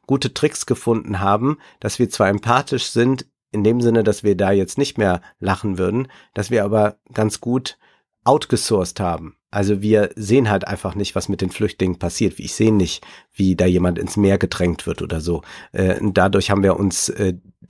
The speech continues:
im Prinzip dieser Empathie dann auch entledigt. Aber er meint schon, für jede Generation wird es schwieriger, so zu sein. Und langfristig geht er davon aus, dass der Liberalismus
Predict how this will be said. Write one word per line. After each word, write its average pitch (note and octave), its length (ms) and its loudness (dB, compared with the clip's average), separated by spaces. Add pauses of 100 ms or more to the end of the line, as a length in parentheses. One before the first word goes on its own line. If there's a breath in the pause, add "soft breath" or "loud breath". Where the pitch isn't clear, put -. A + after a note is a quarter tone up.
(340)
im G#2 220 0
Prinzip F#2+ 400 0
dieser F#2+ 340 2 (220 loud breath)
Empathie G#2+ 460 0
dann F#2+ 160 2
auch G#2 240 0
entledigt. F2 640 -6 (400 loud breath)
Aber B2 380 4 (320)
er B2 160 4
meint C3+ 260 4
schon, D#3 300 4
für D#3+ 100 -2
jede B2+ 240 2
Generation A#2+ 560 2
wird A2+ 160 2
es G#2+ 80 2
schwieriger, G#2 720 2
so G2 180 -4
zu - 180 -8
sein. F2 400 -2 (260 loud breath)
Und G2+ 300 -4
langfristig D3 1080 -2 (180)
geht G#2+ 160 -2
er - 100 0
davon C#3+ 320 0
aus, A#2+ 440 0 (360 loud breath)
dass - 480 -2 (320)
der G2+ 380 4 (1040)
Liberalismus A2+ 920 0